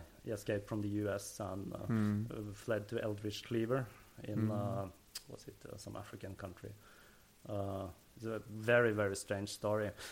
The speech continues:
Speaker 1: So I was thinking, um, in India, did you do any yoga? Do you have any yoga experience, or just
Speaker 2: Um,
Speaker 1: meditation?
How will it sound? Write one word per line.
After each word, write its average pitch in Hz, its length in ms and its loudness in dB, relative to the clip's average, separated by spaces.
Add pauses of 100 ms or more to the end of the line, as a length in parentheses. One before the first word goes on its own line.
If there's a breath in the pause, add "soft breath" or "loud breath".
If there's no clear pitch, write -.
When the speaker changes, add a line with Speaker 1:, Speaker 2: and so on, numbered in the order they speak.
Speaker 1:
So 175 200 8
I - 120 0
was 175 140 0
thinking, 127 340 0
um, 123 600 6
in 123 300 0
India, 131 340 4
did 110 160 0
you 113 180 0
do 107 140 -2
any 110 160 0
yoga? 147 400 0 (280)
Do 131 80 -6
you - 80 -4
have 113 120 -4
any 113 80 -2
yoga 117 240 -2
experience, 170 580 -4
or 135 120 0
just 127 400 8
Speaker 2:
Um, 104 60 6
Speaker 1:
meditation? 107 600 2